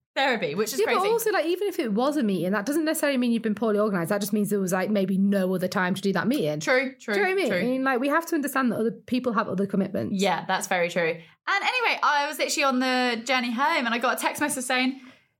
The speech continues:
Speaker 1: "You won Best Poster,"
Speaker 2: Woo!
Speaker 1: which was really
Speaker 2: Whoop,
Speaker 1: good.
Speaker 2: whoop, whoop, whoop.
Speaker 1: So I'm picking up my voucher on Wednesday.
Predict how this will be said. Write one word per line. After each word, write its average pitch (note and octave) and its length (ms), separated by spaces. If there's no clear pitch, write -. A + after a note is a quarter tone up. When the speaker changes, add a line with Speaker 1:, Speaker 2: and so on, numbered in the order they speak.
Speaker 1:
"You G#4+ 260
won A4 260
Best A4 280
Poster," C#5+ 680
Speaker 2:
Woo! A#4 1040
Speaker 1:
which F#4 140
was F#4 80
really A#4 600
Speaker 2:
Whoop, - 40
Speaker 1:
good. D4 200
Speaker 2:
whoop, D#5 120
whoop, C#5 160
whoop. D4 460
Speaker 1:
So C#4 100
I'm F4 140
picking F4 180
up C4 100
my C4 140
voucher B3 380
on A#3 160
Wednesday. A#3 560